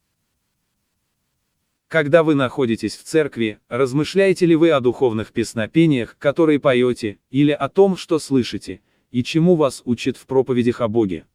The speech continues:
Вам необходимо культивировать в своем сердце поклонение Богу. И ваше поклонение, и служение Богу не должно ограничиваться только временем пребывания в церкви.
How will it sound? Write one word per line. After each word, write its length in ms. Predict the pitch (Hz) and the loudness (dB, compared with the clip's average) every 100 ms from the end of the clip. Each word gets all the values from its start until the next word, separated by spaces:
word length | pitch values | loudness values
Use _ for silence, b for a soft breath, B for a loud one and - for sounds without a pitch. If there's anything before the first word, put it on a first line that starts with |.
| _ _ _ - | _ _ _ -10
Вам 420 | 117 156 165 156 | -2 0 2 2
необходимо 640 | 160 151 165 143 165 165 | 0 -2 -2 2 2 2
культивировать 640 | - 143 151 143 147 135 | 0 0 2 2 2 2
в 60 | - | -2
своем 360 | 143 139 135 123 | -2 0 0 0
сердце 400 | 170 160 156 147 | 0 0 -2 -4
поклонение 640 | 143 139 127 135 135 135 | -4 -2 -2 0 0 0
Богу. 500 | 117 139 110 95 80 _ _ _ _ | -2 -2 -2 -8 -10 _ _ _ _
И 160 | 123 131 | 0 2
ваше 360 | 127 151 - 156 | 4 2 0 -4
поклонение, 800 | 160 151 147 156 143 113 101 - | -4 -2 0 2 2 0 -4 -6
и 140 | 135 143 | -2 0
служение 600 | 143 135 127 147 143 120 | 0 0 2 2 0 0
Богу 360 | 139 185 180 | 2 4 4
не 120 | 170 | 2
должно 520 | 151 147 131 139 160 - | 4 2 2 0 -2 -2
ограничиваться 840 | 135 131 135 160 156 170 147 147 | -2 0 0 0 0 0 0 0
только 360 | - 151 147 131 | 0 0 0 0
временем 460 | 147 165 165 143 | 2 4 2 2
пребывания 580 | 143 135 139 143 131 120 | 0 2 2 2 0 -4
в 80 | - | -6
церкви. 560 | 139 110 - 90 80 | -6 -6 -6 -12 -12